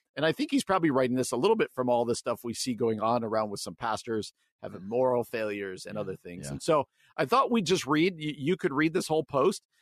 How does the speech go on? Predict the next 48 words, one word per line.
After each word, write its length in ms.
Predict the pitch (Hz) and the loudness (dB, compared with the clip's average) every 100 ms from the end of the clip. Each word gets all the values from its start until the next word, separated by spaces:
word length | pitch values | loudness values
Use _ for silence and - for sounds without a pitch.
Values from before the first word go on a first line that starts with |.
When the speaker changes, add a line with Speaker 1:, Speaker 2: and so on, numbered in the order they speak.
| _ - | _ -4
Speaker 1:
and, 340 | 135 135 127 | 0 2 4
uh, 280 | 127 127 127 143 | 4 4 0 -2
and 120 | 135 | -2
then 120 | 151 | 0
we'll 140 | 160 | -2
see 280 | - - 180 | -4 -6 0
what 120 | 175 | 0
we 80 | 190 | 0
think 200 | - 123 | -2 -2
about 180 | 117 107 | 0 0
it. 80 | 95 | 2
Make 320 | 131 214 - | 2 2 0
pastors 520 | - 156 147 156 135 - | -2 0 0 -2 -2 -2
uncool 520 | 127 120 - 120 98 | -2 -2 -2 -2 0
again. 240 | 85 90 87 | -2 -8 -6
Why 100 | 110 | -4
don't 160 | 107 | -4
you 60 | 95 | -6
read 140 | 87 | -6
this 100 | 80 | -8
for 160 | - 67 | -16 -16
us? 120 | - | -12
Speaker 2:
It, 360 | 117 131 143 139 | -4 -2 -2 0
it 140 | 156 | 2
is 140 | 170 151 | 2 2
worth 180 | 143 120 | 0 2
noting, 320 | 127 113 98 | 2 2 0
too, 360 | - 113 101 | -2 0 2
uh, 320 | 95 90 87 76 | 2 2 2 -2
my 120 | 104 | -6
buddy 200 | 104 92 | -4 -4
Kevin 360 | - 104 95 90 | -2 -2 -2 -4
commented 600 | 98 92 87 87 80 73 _ - | -2 0 -2 -4 -6 -8 _ -14
within 280 | 90 90 85 | -8 -6 -2
seconds, 460 | 95 82 78 73 | -2 -2 -4 -6
like, 180 | 80 - | -8 -4
"I 220 | 160 107 | 0 2
don't 140 | 139 107 | 2 2
know 100 | 95 | 2
that 100 | 87 | 0
Ian 180 | 95 | -2
could 120 | 92 85 | -2 -2
be 160 | 87 | 0
any 180 | 85 85 | 0 0
less 260 | 82 90 - | 0 -2 -2
cool 220 | 92 82 | -4 -2
than 120 | 80 | -2
he, 180 | 80 | -4